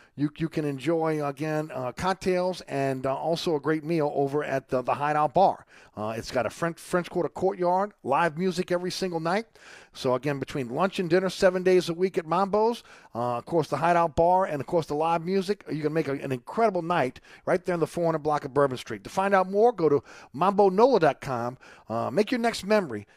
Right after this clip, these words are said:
at Mambo's and also the Hideout Bar, part of the Oceana family of restaurants. All right, I wanna thank Glenn Guilbeau for joining us on the program. Joining us now from E S P N. Did a great job, uh, breaking that story a, a few, a few weeks ago about,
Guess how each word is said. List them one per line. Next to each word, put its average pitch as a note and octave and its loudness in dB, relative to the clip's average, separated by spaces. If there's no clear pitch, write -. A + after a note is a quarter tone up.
at A#2+ -2
Mambo's B2+ 2
and B2 -4
also E3+ 0
the A2+ 0
Hideout C#3+ 0
Bar, A2+ 2
part E3+ 2
of C#3 0
the C#3 0
Oceana D3 -2
family A2 -6
of G#2 -10
restaurants. F#2 -8
All C4+ 6
right, G#3 6
I - 2
wanna F3+ 0
thank F3 0
Glenn E3 0
Guilbeau D#3+ 4
for C#3+ -8
joining D#3+ -4
us B2 -12
on C#3+ -8
the C3 -2
program. E3 0
Joining F3+ 0
us - -6
now E3+ 0
from C3+ -6
E G3 -6
S E3 -2
P E3+ -6
N. D#3+ -2
Did D#3 0
a - -4
great D#3 0
job, E3 0
uh, C3+ 0
breaking E3 0
that D3+ 0
story E3 0
a, C#3+ 6
a C3+ 2
few, E3 -4
a B2+ 2
few F3 -2
weeks E3+ 6
ago E3+ 6
about, C3+ 4